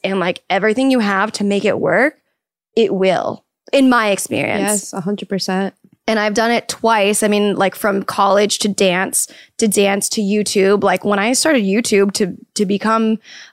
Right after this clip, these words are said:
Speaker 1: a, a channel that made enough money to pay for rent, like, of course that didn't work in the beginning. You have to build a following.
Speaker 2: Right.
Speaker 1: And so obviously I didn't have the money for that,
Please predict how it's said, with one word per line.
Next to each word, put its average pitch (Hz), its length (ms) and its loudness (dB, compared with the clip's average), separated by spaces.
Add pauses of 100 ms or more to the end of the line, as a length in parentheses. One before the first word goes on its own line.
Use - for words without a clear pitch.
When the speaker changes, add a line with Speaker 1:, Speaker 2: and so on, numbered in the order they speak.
Speaker 1:
a, 202 520 2 (560)
a 208 120 2
channel 226 420 0
that 202 220 -2
made 202 440 2
enough 202 260 -2
money 196 260 0
to 190 80 -2
pay 202 260 -2
for 170 260 -2
rent, 208 460 0
like, 185 340 -2 (120)
of 202 120 -4
course 392 360 -2
that 208 180 0
didn't 185 240 -4
work 170 280 -2
in 196 80 2
the 180 60 0
beginning. 165 480 0
You 202 120 2
have 220 140 0
to 240 80 0
build 202 280 2
a - 40 -12
following. 262 640 0 (160)
Speaker 2:
Right. 196 280 -4
Speaker 1:
And 233 120 2
so 254 440 2 (280)
obviously 285 540 4
I 170 100 2
didn't 196 200 0
have 185 220 -2
the 160 60 -2
money 156 220 0
for - 160 -4
that, - 240 -2